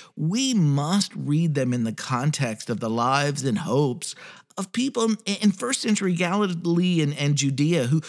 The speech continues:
who daily faced dehumanizing and economically crushing, uh,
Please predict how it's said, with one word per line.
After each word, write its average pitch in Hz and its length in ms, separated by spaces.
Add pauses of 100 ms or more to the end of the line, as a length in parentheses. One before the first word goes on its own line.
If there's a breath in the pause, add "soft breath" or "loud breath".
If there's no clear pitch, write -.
(120)
who 247 180
daily 180 540
faced 123 600 (260 loud breath)
dehumanizing 131 1300
and 98 160 (140)
economically 117 720
crushing, 107 680
uh, 87 200